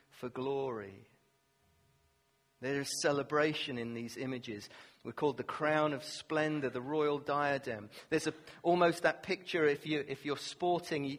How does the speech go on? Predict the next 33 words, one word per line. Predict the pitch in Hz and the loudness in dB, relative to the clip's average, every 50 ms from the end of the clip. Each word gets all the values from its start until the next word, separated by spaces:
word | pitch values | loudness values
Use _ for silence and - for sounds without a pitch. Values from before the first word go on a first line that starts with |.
| - - | -10 -8
you | - 143 143 143 | -8 -6 -6 -2
know | 147 160 160 156 151 | 0 2 2 2 2
that | 147 143 143 - | 2 0 0 0
moment | 143 147 156 156 160 156 151 147 135 131 - | -2 2 4 4 4 4 4 2 0 -2 -2
when | 135 143 143 | -2 -2 0
your | 139 143 | -2 -4
team | - - - 196 170 160 151 147 147 | -4 -4 -4 -2 0 0 0 0 0
wins | 151 160 151 151 151 147 | 0 0 2 0 -2 -4
the | - - 131 | -6 -10 -8
cup | - - 170 151 120 - - - - - - - - | -2 0 2 2 2 0 -4 -12 -16 -16 -14 -8 -2
and, | 143 151 147 147 151 147 | 0 2 2 0 0 -2
and | 143 147 147 | -4 -2 -2
they | 143 | -2
go | 131 165 160 147 151 | 0 2 2 4 4
up | 151 - - | 4 2 2
and | 135 139 | -4 -4
receive | 139 139 - - - 156 147 147 139 143 | -4 -6 -8 -6 -4 -2 -2 -2 -4 -4
their | 151 143 139 | -4 -4 -2
medals | 139 139 135 139 - 139 131 135 131 131 - | 0 0 -2 0 0 -2 -2 -2 -4 -4 -6
and | 120 117 117 | -6 -4 -4
then | 123 123 120 | -6 -6 -4
the, | 117 120 120 117 - - - | -4 -6 -6 -6 -10 -10 -10
the | 135 | -10
captain | - - - 143 127 - - - 127 117 117 | -8 -8 -8 -10 -10 -10 -12 -12 -10 -10 -10
comes. | 113 - 117 104 101 95 90 90 87 - - - _ - - - - - - - _ _ _ _ _ _ _ _ _ _ _ _ _ _ _ _ _ _ _ _ _ _ - | -10 -8 -8 -8 -8 -10 -14 -16 -16 -16 -18 -18 _ -20 -20 -20 -20 -20 -20 -20 _ _ _ _ _ _ _ _ _ _ _ _ _ _ _ _ _ _ _ _ _ _ -16
And | 110 110 | -12 -10
he | 107 107 - - | -10 -10 -10 -10
gets | - 113 - - - | -10 -10 -10 -10 -16
the | - | -16
trophy | 107 - - 117 107 104 - - - 101 101 107 107 _ _ _ _ _ _ _ _ _ _ _ - | -16 -10 -8 -8 -8 -10 -12 -16 -18 -18 -18 -20 -20 _ _ _ _ _ _ _ _ _ _ _ -16
and | 98 92 92 | -14 -12 -10
he | 98 98 | -10 -10
waits. | 95 95 90 87 - - _ _ | -10 -10 -12 -12 -16 -20 _ _